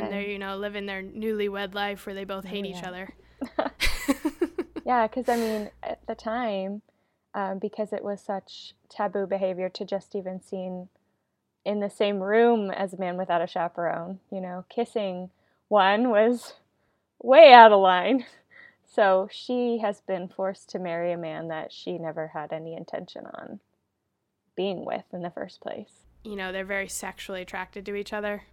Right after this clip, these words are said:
Speaker 2: but they aren't, you know, Hattie thinks he's this dark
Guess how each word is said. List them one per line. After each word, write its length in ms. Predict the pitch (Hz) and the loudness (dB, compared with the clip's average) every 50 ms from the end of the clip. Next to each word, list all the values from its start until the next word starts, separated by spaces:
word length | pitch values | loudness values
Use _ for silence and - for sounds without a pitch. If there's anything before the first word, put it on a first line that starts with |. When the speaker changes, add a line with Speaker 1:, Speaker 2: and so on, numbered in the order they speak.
| _ _ | _ _
Speaker 2:
but 160 | - 196 - | -16 -14 -12
they 140 | - 185 185 | -10 -8 -6
aren't, 320 | 180 180 180 180 180 - - _ _ _ _ _ | -6 -6 -6 -6 -8 -12 -18 _ _ _ _ _
you 140 | 208 190 | -18 -16
know, 340 | 180 175 180 180 196 - - - _ _ - - - - _ | -14 -14 -12 -12 -12 -14 -16 -20 _ _ -20 -20 -20 -20 _
Hattie 300 | - - 208 208 208 196 | -4 0 0 2 2 0
thinks 220 | - 208 202 196 - | -2 -6 -12 -12 -14
he's 180 | 202 190 185 | -16 -16 -16
this 180 | - 185 180 - | -18 -18 -20 -16
dark 460 | - - 185 180 180 180 180 - - | -10 -8 -6 -6 -6 -8 -10 -14 -20